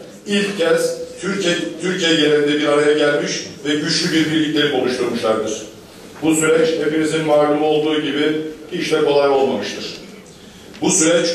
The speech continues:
uzun ve zahmetli geçmiştir. Pek çok engellerle karşılaşılmış ama gösterilen azim ve gayretler sayesinde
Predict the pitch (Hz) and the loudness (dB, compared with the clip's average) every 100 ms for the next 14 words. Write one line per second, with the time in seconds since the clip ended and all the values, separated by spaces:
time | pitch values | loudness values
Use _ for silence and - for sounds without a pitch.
0 | 156 147 175 165 160 - - - - 160 | -2 0 0 2 2 2 0 0 -2 0
1 | - - - 107 - - - - - - | 0 0 -2 -4 -4 -8 -12 -18 -18 -4
2 | 175 185 185 170 170 165 160 160 156 160 | 0 0 2 2 2 2 2 4 4 4
3 | 160 160 156 160 156 151 160 160 160 - | 4 4 2 2 2 2 0 -2 -2 -4
4 | - - - - - - 160 175 160 156 | -8 -16 -18 -20 -16 -2 2 2 4 2
5 | 160 160 156 160 - 147 147 147 165 156 | 4 2 4 2 0 0 2 2 0 2
6 | 147 143 147 147 151 151 156 147 143 - | 2 4 4 2 2 4 4 4 2 0
7 | 143 | 2